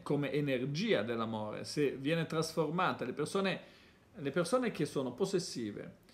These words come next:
le persone che sono, eh, gelose, eh, controllanti,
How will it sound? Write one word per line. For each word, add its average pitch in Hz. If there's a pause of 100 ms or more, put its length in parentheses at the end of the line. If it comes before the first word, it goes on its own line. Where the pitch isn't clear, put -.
(220)
le 143
persone 202
che 151
sono, 147
eh, 127
gelose, 131 (540)
eh, 127
controllanti, 160